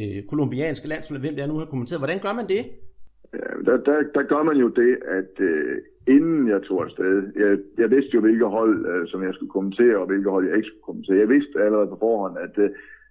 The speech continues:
Speaker 2: at jeg ikke ville kunne kommentere, kommentere for eksempel det brasilianske landshold. Så der må man bare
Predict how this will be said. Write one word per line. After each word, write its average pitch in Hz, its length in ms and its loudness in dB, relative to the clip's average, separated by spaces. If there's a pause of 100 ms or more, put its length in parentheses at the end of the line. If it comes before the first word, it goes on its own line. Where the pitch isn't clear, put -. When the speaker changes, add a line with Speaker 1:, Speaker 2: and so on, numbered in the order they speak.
(120)
Speaker 2:
at 104 120 2
jeg 113 120 4
ikke 123 120 0
ville 107 160 0
kunne 101 180 -4
kommentere, 107 360 0
kommentere 101 420 -2
for 95 80 -6
eksempel 104 240 -4
det - 80 -12
brasilianske 101 560 0
landshold. - 480 -4 (420)
Så - 120 -8
der 131 120 2
må 113 280 2
man 104 80 -2
bare 107 180 0